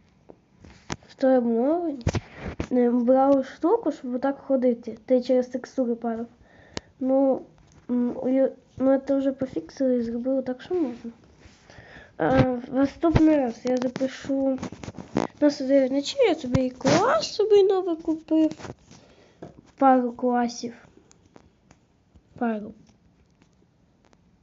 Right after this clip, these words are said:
Чотири. Я купив собі, що хотів.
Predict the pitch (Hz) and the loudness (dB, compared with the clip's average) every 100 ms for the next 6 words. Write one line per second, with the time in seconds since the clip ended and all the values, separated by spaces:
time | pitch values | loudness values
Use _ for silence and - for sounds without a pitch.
0 | _ - - - 262 240 233 226 - _ | _ -20 -20 -12 -10 -6 -6 -6 -12 _
1 | _ _ _ _ _ _ _ _ _ _ | _ _ _ _ _ _ _ _ _ _
2 | _ _ _ _ _ _ _ _ _ _ | _ _ _ _ _ _ _ _ _ _
3 | _ _ _ _ _ _ _ _ _ _ | _ _ _ _ _ _ _ _ _ _
4 | _ _ _ _ _ _ _ - 277 277 | _ _ _ _ _ _ _ -2 0 0
5 | 285 302 285 285 - - - _ _ - | -6 -2 -2 -4 -12 -20 -20 _ _ -20
6 | - _ _ _ - 262 247 254 269 262 | -20 _ _ _ -12 -6 -4 -4 -6 -6
7 | 339 339 453 440 - | -6 4 6 6 -2